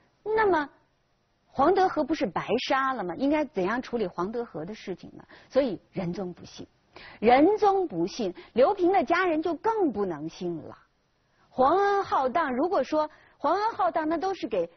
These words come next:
烈士家属的，如果现在烈士变成了一个俘虏，那这些都会没有啊。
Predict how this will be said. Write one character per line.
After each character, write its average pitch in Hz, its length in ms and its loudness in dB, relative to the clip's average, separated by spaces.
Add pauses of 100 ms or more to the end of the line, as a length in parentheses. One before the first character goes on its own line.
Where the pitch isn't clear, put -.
(140)
烈 403 320 2
士 180 240 -6
家 165 240 -6
属 - 320 -12
的， 135 160 -10 (180)
如 330 140 0
果 415 100 0
现 381 160 -2
在 370 140 0
烈 440 220 0
士 294 180 -6
变 370 160 -2
成 262 160 -4
了 339 80 -2
一 311 80 -4
个 311 120 -2
俘 214 280 -6
虏， 196 260 -6 (180)
那 302 120 -8
这 311 120 -4
些 302 140 -8
都 320 180 -6
会 311 160 -6
没 165 340 -12
有 175 100 -12
啊。 - 180 -20